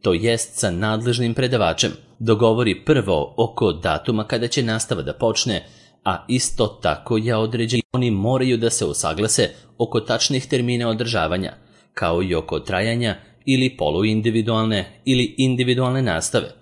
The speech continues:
to jest treba da zajedno preciziraju dinamiku održavanja. Kada je u pitanju grupna obuka i kurs za korporativni menadžment i strateško planiranje,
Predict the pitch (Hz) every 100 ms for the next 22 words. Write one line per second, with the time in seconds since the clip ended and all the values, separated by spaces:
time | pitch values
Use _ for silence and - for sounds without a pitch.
0 | _ - 78 101 110 - - - _ 131
1 | 123 127 110 - 117 120 120 90 78 110
2 | 110 120 107 123 117 113 113 107 117 110
3 | 107 110 123 110 107 127 98 80 92 90
4 | - - - 110 104 92 139 135 143 131
5 | 131 135 139 123 131 135 123 113 131 123
6 | - - - - 107 101 - 90 - 113
7 | 107 120 117 117 113 110 113 104 104 -
8 | 139 - 107 - 120 - 127 147 107 92
9 | 98 98